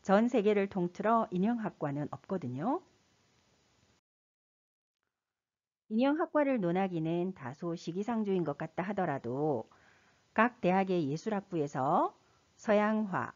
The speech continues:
동양화, 조소, 디자인 등의 학과들이 오랜 전통을 이어오는 것과는 달리 인형과라는 것조차 없으므로 인형 작가들이 제도화된 교육에서는 거의 배출되지 않는 실정입니다.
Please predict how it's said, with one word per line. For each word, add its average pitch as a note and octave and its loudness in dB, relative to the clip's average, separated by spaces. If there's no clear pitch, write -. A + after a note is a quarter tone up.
동양화, E3+ 0
조소, D#3 -2
디자인 F3 0
등의 E3+ -2
학과들이 G3 -2
오랜 B3+ 6
전통을 G3 2
이어오는 F3 2
것과는 D3 -4
달리 C3+ -4
인형과라는 A3 4
것조차 D3+ -4
없으므로 D#3+ -2
인형 B3 4
작가들이 F#3 0
제도화된 E3+ 0
교육에서는 C#3 -4
거의 F3+ 0
배출되지 E3 -4
않는 D3+ -2
실정입니다. D#3+ -4